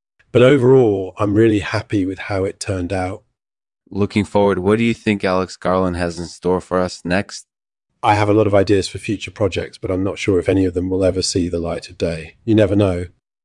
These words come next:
Speaker 2: By the way, have you ever been tempted to abandon a project halfway through?
Speaker 1: Well, that's something that's definitely crossed my mind. But at the same time, I really have to try to be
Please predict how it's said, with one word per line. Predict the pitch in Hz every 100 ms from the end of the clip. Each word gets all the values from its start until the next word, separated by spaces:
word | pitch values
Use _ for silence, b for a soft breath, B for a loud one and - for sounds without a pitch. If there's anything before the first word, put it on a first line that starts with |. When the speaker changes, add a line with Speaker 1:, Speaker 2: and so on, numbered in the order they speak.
| _ _ _ _
Speaker 2:
By | 104
the | 98 92
way, | 87 80
have | 98
you | 113
ever | 123 120
been | 110 104 95 90 -
tempted | 104 98 - 87
to | - 87
abandon | 82 82 90 90
a | 87
project | - 90 85 80 -
halfway | 92 92 - 87
through? | - - 87 90 90 _ _ _ _ _ _
Speaker 1:
Well, | 101 90 87 _
that's | 117 -
something | - 87 95
that's | 82 -
definitely | 98 - 90 87
crossed | - 85 -
my | 90
mind. | 85 82 78 80 _ _ -
But | 104 -
at | 104
the | 104
same | - 113 107
time, | 101 104 92 85 82 82
I | 107
really | 95 101 87
have | 90 87
to | 95
try | - 95
to | 87 90
be | 87 85 78